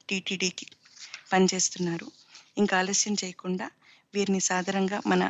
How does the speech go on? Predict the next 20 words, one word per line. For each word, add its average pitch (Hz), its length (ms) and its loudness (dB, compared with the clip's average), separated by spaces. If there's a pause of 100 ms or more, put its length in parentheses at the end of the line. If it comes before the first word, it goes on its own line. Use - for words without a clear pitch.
(160)
గుర్తుకొస్తున్నాయి 190 600 0
షోకి - 380 0 (100)
ఆహ్వానిస్తాను. 180 800 -2 (680)
గురు 208 120 2
బ్రహ్మ, 196 360 0 (140)
గురుర్ 190 320 -6
విష్ణు, 180 440 0 (440)
గురుదేవో 196 480 0
మహేశ్వరః, 180 720 2 (340)
గురుస్సాక్షాత్ 196 880 2
పరబ్రహ్మ, 180 640 -2 (480)
తస్మై 190 360 4
శ్రీ 202 240 -2
గురవే 185 380 -2
నమః. 170 320 2 (500)
నమస్కారం 185 420 4
అండి, 180 260 2
మోహన 185 300 2
రంగాచార్యులు 180 800 -2
గారు. - 180 -2